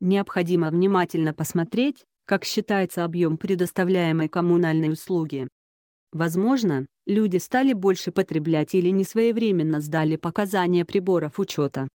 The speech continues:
И им начали начислять по нормативу. Вообще по нашей практике в основном завышенные платежи возникают не от того, что растут тарифы, а потому, что людей заставляют платить за ресурсы,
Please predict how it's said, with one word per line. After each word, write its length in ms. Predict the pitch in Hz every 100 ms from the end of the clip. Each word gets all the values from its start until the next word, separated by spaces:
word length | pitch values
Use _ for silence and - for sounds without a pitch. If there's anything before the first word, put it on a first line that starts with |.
| _ _ _ _ _ -
И 140 | 202
им 160 | 208 208
начали 400 | 247 - 226 254
начислять 560 | 240 - 180 196 165
по 100 | -
нормативу. 640 | 180 165 170 175 151 135 139 _ _ _ _ _ -
Вообще 480 | 175 190 190 - 233
по 100 | 185
нашей 320 | 170 160 160
практике 580 | 156 175 165 - 160 160
в 60 | 165
основном 560 | 170 208 196 180 165
завышенные 580 | 160 180 185 - 160 156
платежи 540 | - 170 170 185 269
возникают 580 | 233 208 240 240 180 160
не 140 | 180 170
от 180 | 170 -
того, 380 | 170 226 285 285 _
что 320 | - - 185
растут 460 | 208 262 - 220 -
тарифы, 640 | 180 170 151 - 139 143 _ -
а 100 | 180
потому, 520 | 220 220 202 139 131 _ -
что 220 | - 180
людей 340 | 185 170 165
заставляют 640 | 165 165 - 220 262 240 -
платить 420 | 247 247 226 170
за 100 | 175
ресурсы, 600 | 160 160 262 247 - 147